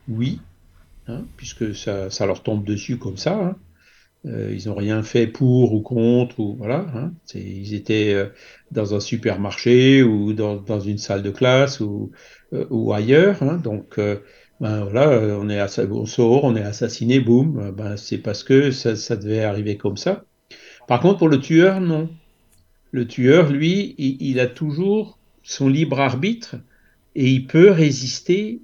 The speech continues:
euh, à l'influence de l'esprit mauvais et ne pas passer à l'acte. D'accord ? Donc, s'il passe à l'acte, c'est parce que, ben, malheureusement, il s'est laissé influencer, il n'a pas utilisé son libre arbitre dans le bon sens pour, euh,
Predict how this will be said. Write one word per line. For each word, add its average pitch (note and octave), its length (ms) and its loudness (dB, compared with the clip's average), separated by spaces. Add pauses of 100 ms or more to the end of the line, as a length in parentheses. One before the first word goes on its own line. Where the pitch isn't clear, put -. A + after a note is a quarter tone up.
(120)
euh, A#2 300 -4
à A#2 120 -2
l'influence C3 540 0
de A#2+ 100 0
l'esprit A2+ 380 -4
mauvais A#2 720 -2
et A#2+ 140 0
ne B2 160 0
pas F3 220 -4
passer D#3+ 340 -8
à C#3 40 -4
l'acte. - 380 -12 (720)
D'accord ? C#3+ 460 -6 (440)
Donc, A2+ 200 -6
s'il F#3+ 340 -6
passe D#3+ 240 2
à C#3+ 80 6
l'acte, - 500 0
c'est B2+ 440 0
parce B2 320 -4
que, C3+ 180 0
ben, A#2 420 -6 (540)
malheureusement, B2 580 0
il E3+ 80 0
s'est B2 180 -4
laissé A#2 340 -2
influencer, A#2 640 -4
il C#3+ 80 -4
n'a A2+ 100 0
pas C3+ 180 -2
utilisé A#2+ 600 -2
son B2+ 200 -4
libre A#2 340 -2
arbitre B2 580 -4
dans A2+ 160 -4
le A2 40 -6
bon G#2+ 240 -6
sens C#3+ 400 -8
pour, C3 540 -6
euh, G#2+ 240 -6